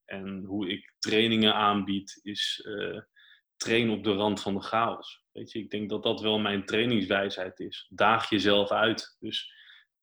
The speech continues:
train op de rand van de chaos. Niet alleen je pupillen moeten uitgedaagd worden, maar ook jij. Dus je traint ook op de rand van de chaos. En je creëert een training op de rand van de chaos. En ik,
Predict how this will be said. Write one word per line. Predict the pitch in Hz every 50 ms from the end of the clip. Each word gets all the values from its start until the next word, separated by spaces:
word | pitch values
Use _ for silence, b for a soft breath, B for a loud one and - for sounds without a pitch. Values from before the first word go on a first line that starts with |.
| _ _
train | - - 107 113 120 131 131
op | 117 101 101
de | 117 104
rand | 107 107 101 -
van | - 107
de | 104 -
chaos. | - 113 107 95 -
Niet | - 120 127 -
alleen | 120 117 117 117 113 117 113 - - _
je | - 110 101 110 110 104 - -
pupillen | - 117 - - - 151 160 170 156 123 110 101 - - -
moeten | 107 107 101 - 110 -
uitgedaagd | 104 107 104 - - 104 101 101 101 104 - -
worden, | 101 101 104 107
maar | 110 -
ook | - 120 117 98
jij. | 104 110 113 131 127 147 147 - - _ _ _
Dus | 104 95 - -
je | 107 - -
traint | - - 117 123 135 147 151 147 120
ook | 107 101 101 107
op | 101 98
de | 107 104
rand | 101 101 101 101 -
van | - 98
de | 101 101
chaos. | - 95 92 101 101 -
En | - 101
je | 104 104 101
creëert | - - - 110 104 104 110 123 135 139 135 117
een | 107 107
training | - - 120 131 139 147 139 123 107
op | 101 98
de | 110 107
rand | - 104 104 101 -
van | - 101
de | 98 -
chaos. | - 92 92 92 92 95 -
En | - 104 104
ik, | 101 -